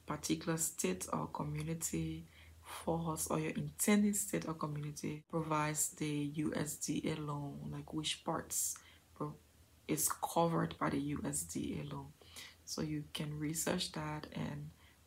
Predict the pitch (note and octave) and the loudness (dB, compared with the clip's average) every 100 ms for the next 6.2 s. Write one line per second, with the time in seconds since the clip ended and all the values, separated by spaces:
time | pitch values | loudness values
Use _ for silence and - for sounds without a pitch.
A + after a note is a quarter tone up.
0 | - D#3+ E3+ - - D#3 - - E3+ E3+ | -2 2 4 2 2 -2 -2 0 0 2
1 | E3 - - E3+ E3+ D#3+ D#3+ - D#3+ E3 | -2 -4 -2 0 0 -4 -6 -6 -6 -4
2 | D#3+ E3 E3+ F3+ - - - - D#3 D3+ | -4 -2 -2 -4 -6 -10 -10 -4 -4 -2
3 | D#3 - C#3+ - D#3+ - - D3 - - | -6 -4 -2 -2 -2 -4 -6 -6 -10 -20
4 | - - - C#3 D3 - G#3+ D#4+ - - | -20 -20 -6 -6 -2 2 4 4 0 -4
5 | D3 D3+ - - C#3+ D3 - - C3+ B2+ | -2 -2 -4 -4 -4 -4 -6 -6 -6 -8
6 | - | -8